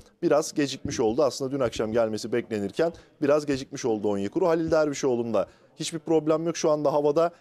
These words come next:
yaklaşık bir saat sonra uçağı İstanbul'a inecek. Biz de birazdan zaten havalimanına gideceğiz. Halil'i karşılamak adına Galatasaray'ın yeni transferi yarın sağlık kontrolünden geçecek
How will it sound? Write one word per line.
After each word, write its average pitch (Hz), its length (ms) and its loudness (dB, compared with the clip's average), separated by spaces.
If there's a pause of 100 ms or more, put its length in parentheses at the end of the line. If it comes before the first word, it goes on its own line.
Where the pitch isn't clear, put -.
(140)
yaklaşık 139 380 -2
bir 156 100 -4
saat 139 300 0
sonra 127 200 -2
uçağı 127 300 0
İstanbul'a 127 480 -2
inecek. 123 300 -2
Biz 131 140 -8
de 127 80 0
birazdan 123 360 2
zaten 117 260 -2
havalimanına 117 540 0
gideceğiz. 117 440 -2
Halil'i 113 220 0
karşılamak 113 560 0
adına 117 240 -2
Galatasaray'ın 113 580 0
yeni 117 160 -2
transferi 113 500 0
yarın 127 200 2
sağlık 135 360 0
kontrolünden 110 600 -2
geçecek 147 460 -2